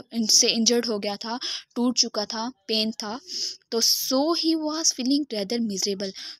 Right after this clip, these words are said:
तो उनकी जो, अम, वो, अ, कंडीशन थी, वो अजीब सी थी और वो अजीब सा महसूस कर रहे थे, मिजरेबल महसूस कर रहे थे। Especially when he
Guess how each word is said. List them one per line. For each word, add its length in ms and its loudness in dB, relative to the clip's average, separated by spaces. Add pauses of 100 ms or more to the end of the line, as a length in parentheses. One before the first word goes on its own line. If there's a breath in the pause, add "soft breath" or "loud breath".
तो 80 -6
उनकी 400 -2
जो, 240 0
अम, 640 -6 (760)
वो, 200 2
अ, 340 -2
कंडीशन 540 2
थी, 160 0
वो 100 -4
अजीब 400 2
सी 140 2
थी 120 -4
और 120 2
वो 80 -2
अजीब 280 2
सा 180 4
महसूस 380 0
कर 180 -4
रहे 80 -4
थे, 140 -2
मिजरेबल 480 2
महसूस 360 0
कर 180 -4
रहे 240 -10
थे। 180 -4 (560 loud breath)
Especially 600 4
when 220 2
he 160 -2